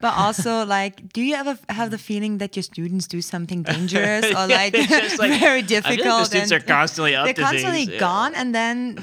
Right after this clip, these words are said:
Speaker 1: the end of the world is near? Anyway, what you
Speaker 2: And
Speaker 1: do in
Speaker 2: then
Speaker 1: your free time?
Speaker 2: Dumbledore just claps and
Speaker 1: <laughs>
Speaker 2: disappears. <laughs> So that, you know, but also Dresden Files, uh, Brandon Sanderson, I had a lot of, Brandon Sanderson, I'm a huge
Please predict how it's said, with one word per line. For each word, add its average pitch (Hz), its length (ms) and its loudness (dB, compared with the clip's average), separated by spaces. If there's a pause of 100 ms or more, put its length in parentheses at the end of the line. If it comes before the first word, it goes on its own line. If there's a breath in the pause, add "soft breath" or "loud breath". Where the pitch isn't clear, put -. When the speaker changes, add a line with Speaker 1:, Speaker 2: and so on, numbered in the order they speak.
Speaker 1:
the 190 180 -4
end 214 180 0
of 208 80 -6
the 226 80 0
world 180 420 -2
is 269 140 -6
near? 233 440 -2
Anyway, 233 460 -2
what 214 200 -4
you - 40 -2
Speaker 2:
And 175 60 -4
Speaker 1:
do 277 60 0
in 175 80 4
Speaker 2:
then 175 60 2
Speaker 1:
your 254 100 0
free 240 240 -6
time? 214 280 -2
Speaker 2:
Dumbledore 156 340 0
just 143 300 -2
claps 135 460 0
and 127 260 -4
Speaker 1:
<laughs> 330 80 -4
Speaker 2:
disappears. 139 760 -2
<laughs> 240 40 4 (1000 loud breath)
So 180 200 0
that, 156 400 -6
you 151 160 -4
know, 135 160 0
but 139 180 -2
also 151 300 0
Dresden 143 480 -4
Files, 123 600 -4
uh, 120 320 -6 (200)
Brandon 139 380 -4
Sanderson, 120 800 -6
I 120 80 -4
had 123 160 -4
a 117 60 -6
lot 113 280 -6
of, 117 260 -8 (200)
Brandon 165 260 -2
Sanderson, 151 400 0
I'm 120 120 -2
a 120 40 -4
huge 190 580 -2